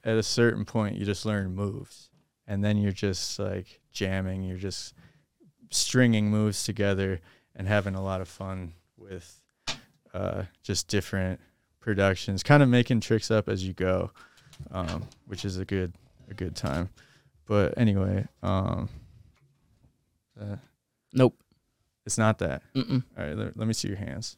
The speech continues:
Speaker 1: Here, both of 'em. Are you right or left-handed?
Speaker 2: I'm left-handed.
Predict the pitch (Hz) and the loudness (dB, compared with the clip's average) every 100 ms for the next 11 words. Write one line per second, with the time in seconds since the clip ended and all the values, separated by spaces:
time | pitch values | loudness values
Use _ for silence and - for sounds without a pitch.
0 | _ _ 87 - 80 - - 123 _ _ | _ _ -12 -8 -10 -12 -20 -20 _ _
1 | _ _ _ - 107 113 110 98 95 - | _ _ _ -4 2 4 4 2 -2 -4
2 | - - - - _ _ - 131 120 - | -10 -12 -12 -14 _ _ 6 8 8 6
3 | 101 104 | 0 -2